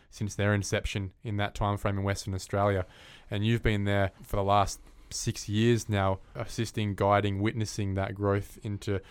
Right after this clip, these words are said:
now a couple of projects that are market leading that no one's really had the balls to do for years. Can you explain a little bit of what makes that place a little bit different? Is it the leadership? Is it the people? Is it timing again? Have they had a really lucky run?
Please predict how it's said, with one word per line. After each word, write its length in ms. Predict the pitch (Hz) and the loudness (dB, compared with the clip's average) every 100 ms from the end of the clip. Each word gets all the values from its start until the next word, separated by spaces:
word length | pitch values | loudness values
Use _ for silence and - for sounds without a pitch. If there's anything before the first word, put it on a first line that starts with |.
| - - | -12 -2
now 240 | 107 110 | 2 2
a 40 | 95 | 2
couple 300 | 104 - 92 | -2 -2 -4
of 80 | |
projects 560 | 90 98 98 95 - - | -2 0 0 0 -4 -4
that 80 | 95 | -2
are 100 | 92 | 0
market 480 | 95 98 104 - - | 0 0 0 -2 -6
leading 380 | 98 98 92 | -2 0 -2
that 240 | 92 - - | -4 -6 0
no 140 | 117 | 2
one's 280 | 131 98 - | 4 2 -2
really 280 | 101 101 95 | 0 2 0
had 140 | 98 | -2
the 40 | 92 | -2
balls 320 | 101 98 92 | 0 0 0
to 100 | 92 | -2
do 160 | 98 | -2
for 140 | 95 92 | -2 -4
years. 540 | 92 110 101 90 - - - - - 170 | -2 0 0 -2 -10 -18 -20 -20 -20 -16
Can 140 | 143 151 | -2 2
you 60 | |
explain 440 | 135 - 156 202 147 | 2 -2 -4 -2 -2
a 80 | 127 | 0
little 220 | 120 123 | 4 4
bit 100 | 117 | 4
of 140 | 110 104 | 2 2
what 160 | 110 | 0
makes 240 | 107 107 - | 0 -2 -2
that 160 | 107 | -4
place 260 | - 107 104 | 0 -2 0
a 60 | 104 | 0
little 180 | 107 | 0
bit 200 | 104 101 - | 0 -2 -2
different? 400 | 117 127 123 - | 0 0 -2 -2
Is 120 | 107 | -4
it 120 | 104 | -2
the 80 | 104 | 4
leadership? 560 | 113 120 113 - 113 - - - - - | 6 6 6 2 0 0 -14 -18 -14 -2
Is 180 | 107 | -2
it 80 | 113 | -2
the 80 | 101 | -4
people? 540 | 92 117 113 110 104 - - - - - | 0 2 4 2 2 -2 -16 -20 -20 -10
Is 200 | 113 107 | -6 -4
it 80 | 101 - - | -6 -12 -4
timing 500 | - 113 120 120 113 | 2 4 4 2 0
again? 340 | 101 107 113 | -2 0 2
Have 160 | 110 98 | 2 4
they 100 | 98 | 4
had 120 | 101 | 4
a 60 | 98 | 4
really 220 | 110 107 | 2 2
lucky 360 | 101 107 113 101 | 2 2 2 0
run? 420 | 104 107 107 | 2 4 2